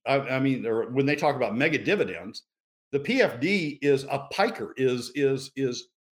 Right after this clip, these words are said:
infinitesimal compared to the dividends that the top twenty percent, the tax avoidance dividends, the top twenty percent are getting out of the diversion of permanent fund earnings over to, to cover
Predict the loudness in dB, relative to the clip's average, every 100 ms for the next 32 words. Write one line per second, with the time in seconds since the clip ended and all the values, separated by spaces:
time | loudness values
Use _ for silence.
0 | -4 -4 -2 -4 2 2 2 -2 -4 -10
1 | _ _ _ _ -6 -6 -6 -6 0 2
2 | 2 -2 -6 -16 -8 -2 0 2 0 -4
3 | 0 2 4 2 2 0 0 -6 -12 _
4 | _ _ _ -4 -4 -4 -2 0 0 0
5 | 0 0 -2 -8 -4 -2 -2 -4 -2 0
6 | 0 -2 -4 -2 -2 -4 -4 -4 -2 -4
7 | -6 -8 -4 -4 -4 -6 -8 -8 -6 -4
8 | -4 -8 _ _ _ -6 -2 0 2 2
9 | 0 0 0 -2 -4 -2 0 0 0 -4
10 | -2 -2 -2 -2 -2 0 0 0 0 -4
11 | -10 _ _ -4 -2 -2 0 0 0 0
12 | -2 0 2 2 2 -2